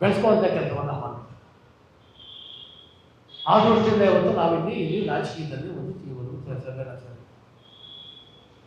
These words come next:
ಯಾವುದೇ ಪಕ್ಷದ ಕಾರ್ಯಕರ್ತರು ಎಲ್ಲರಿಗೂ ಅವಕಾಶ ಇದೆ.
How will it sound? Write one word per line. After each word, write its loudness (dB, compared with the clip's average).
ಯಾವುದೇ 8
ಪಕ್ಷದ 6
ಕಾರ್ಯಕರ್ತರು 4
ಎಲ್ಲರಿಗೂ 8
ಅವಕಾಶ 6
ಇದೆ. -2